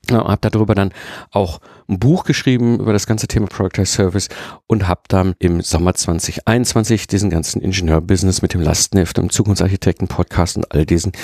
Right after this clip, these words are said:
ganzen Sachen verkauft. Und das bringt mich zu den drei Geheimnissen, auf die ich hier in der Episode eingehen möchte. Und zwar, Nummer eins, wie kannst du deinen Umsatz verdoppeln?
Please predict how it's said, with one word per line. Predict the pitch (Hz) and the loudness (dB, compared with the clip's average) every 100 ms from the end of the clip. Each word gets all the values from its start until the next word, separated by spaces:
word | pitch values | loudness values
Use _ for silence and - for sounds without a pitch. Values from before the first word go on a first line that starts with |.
| - - | -14 -8
ganzen | - 78 65 - 87 - - - | -4 -2 0 0 0 -2 -14 -12
Sachen | - - 85 - 71 - - - - - | -4 -2 -2 -4 -6 -8 -20 -20 -20 -6
verkauft. | - - 113 80 - - - _ _ _ _ _ _ _ _ _ _ _ - - - - - - | -2 2 0 0 -8 -14 -20 _ _ _ _ _ _ _ _ _ _ _ -20 -20 -20 -20 -10 -4
Und | 123 | -2
das | 190 - | -2 -2
bringt | 143 160 - | 0 0 0
mich | 170 - - | -2 -4 -8
zu | - - 131 147 143 - - | -4 -2 -2 -2 -6 -4 0
den | 110 | 0
drei | 95 107 127 | 0 0 0
Geheimnissen, | 110 110 139 151 143 - 151 - - - - - _ _ | 0 0 2 0 0 0 0 -4 -16 -20 -20 -20 _ _
auf | - | -4
die | 180 | 2
ich | 185 | 2
hier | - 175 | 2 2
in | 151 | 2
der | 156 | 0
Episode | 135 139 104 110 123 113 _ | 0 0 0 2 0 -2 _
eingehen | 95 92 98 92 101 101 104 - _ _ _ | -2 0 0 -2 0 0 0 -4 _ _ _
möchte. | - 90 - - | -6 -6 -6 -10
Und | - | -4
zwar, | 113 175 - _ - | 0 0 -2 _ 0
Nummer | 127 | 2
eins, | 107 190 214 - - - _ - | 2 0 -2 -6 -10 -20 _ -6
wie | 147 | -2
kannst | 196 185 | 0 0
du | 139 | 0
deinen | 131 113 | 0 0
Umsatz | 143 120 - | 0 -2 -2
verdoppeln? | - 90 - 98 | -6 -8 -8 -10